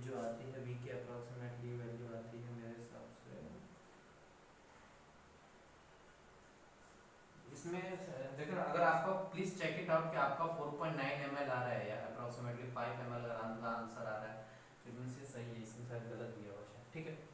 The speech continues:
चलो समझ में आया, कहने का मतलब एक डेंसिटी था, एक, चलो एक डेंसिटी दिया हुआ था एक सॉल्यूशन का जिसका उसने टोटल थाउजेंड एमएल लिया। कितना लिया? थाउजेंड एमएल। उसने क्या बोला, "मैंने वीएमएल ऐड करने पे मेरा डेंसिटी कितना हो जा रहा है? वन पॉइंट ज़ीरो टू हो जा रहा है।" तो ये वी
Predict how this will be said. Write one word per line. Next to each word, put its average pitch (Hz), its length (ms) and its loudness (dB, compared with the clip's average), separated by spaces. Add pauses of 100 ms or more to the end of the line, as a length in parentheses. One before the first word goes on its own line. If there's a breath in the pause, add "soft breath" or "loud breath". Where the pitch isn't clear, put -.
(140)
चलो 170 120 4
समझ 185 240 8
में 180 100 10
आया, 185 80 10 (340 loud breath)
कहने 170 180 10
का 185 80 12
मतलब 208 260 10
एक 165 160 4
डेंसिटी 151 460 8
था, 185 60 10 (240)
एक, 156 80 4 (280)
चलो 143 300 6
एक - 200 2
डेंसिटी 139 480 4
दिया 139 160 6
हुआ 120 160 6
था 120 40 6
एक 120 100 2
सॉल्यूशन 117 420 2
का 123 120 2
जिसका - 260 2 (100)
उसने 160 240 2
टोटल 151 400 4
थाउजेंड 135 300 6
एमएल 123 260 4
लिया। 104 220 0
कितना 131 240 2
लिया? 147 180 2 (100)
थाउजेंड 117 240 4
एमएल। - 220 -2 (240 loud breath)
उसने 214 220 8
क्या 185 180 10
बोला, 175 220 12
"मैंने 180 260 10 (100)
वीएमएल 196 460 10
ऐड - 320 10
करने 160 320 8
पे 151 160 8
मेरा 139 160 8
डेंसिटी 143 480 6
कितना 175 240 4
हो 165 100 10
जा 156 80 10
रहा 170 140 8
है? - 80 8
वन 147 180 4
पॉइंट 160 240 6
ज़ीरो 147 160 4
टू 156 160 4
हो 131 180 4
जा 113 100 6
रहा 113 120 8
है।" - 380 -2
तो 180 80 6
ये 226 180 12
वी - 160 12